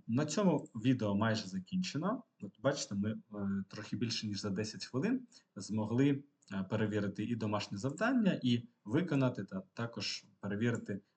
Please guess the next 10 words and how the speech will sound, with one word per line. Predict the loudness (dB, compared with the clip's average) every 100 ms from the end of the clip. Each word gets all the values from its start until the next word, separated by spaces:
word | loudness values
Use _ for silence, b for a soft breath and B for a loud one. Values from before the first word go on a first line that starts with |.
| _
завдання, | -4 0 2 4 4
які | 2 -2 -2 -4 -4
сьогодні, | -6 -8 -2 -2 -2 -2
е, | -4 -6 _ _ -14 -10 -8 -10 -12 _ _
треба | 0 2 2 0
було | -2 -2 -2
виконати | -4 -6 -6 -6 -8 -12 b b
під | -8
час | -4 -4 -4
уроку. | 0 0 -2 -8